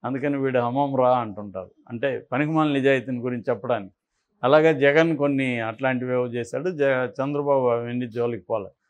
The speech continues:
చంద్రబాబుకి ఏందంటే గెలుపు ముఖ్యం, దానికి ఏమైనా చేయొచ్చు. జగన్కి కూడా అదే, కానీ కొన్ని అతను ఏవో అనుకొని కొన్ని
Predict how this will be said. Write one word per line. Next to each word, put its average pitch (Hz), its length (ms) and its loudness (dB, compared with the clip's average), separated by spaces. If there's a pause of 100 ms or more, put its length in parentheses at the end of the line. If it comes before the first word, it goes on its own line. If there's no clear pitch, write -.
(240)
చంద్రబాబుకి 156 480 4
ఏందంటే 139 340 0
గెలుపు 160 340 2
ముఖ్యం, 131 420 -4 (180)
దానికి 131 340 -2
ఏమైనా 135 220 -2
చేయొచ్చు. 117 520 -6 (640)
జగన్కి 160 360 4
కూడా 180 180 6
అదే, 170 200 6
కానీ 175 260 4
కొన్ని 185 760 -2
అతను 143 340 -2
ఏవో 147 340 4
అనుకొని 135 840 0
కొన్ని 123 280 -2